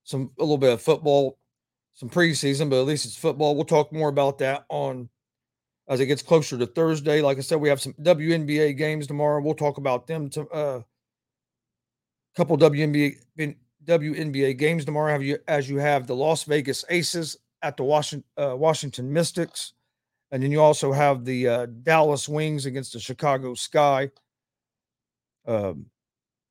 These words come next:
you have the Las Vegas Aces as three and a half point favorites and minus one sixty on the money line over the Mystics. Mystics are at plus one thirty.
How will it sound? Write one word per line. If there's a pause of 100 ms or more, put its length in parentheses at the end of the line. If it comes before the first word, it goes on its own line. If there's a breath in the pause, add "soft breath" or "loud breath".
(560)
you
have
the
Las
Vegas
Aces
as
three
and
a
half
point
favorites (100)
and
minus
one
sixty
on
the
money
line
over
the
Mystics. (260)
Mystics
are
at
plus
one
thirty.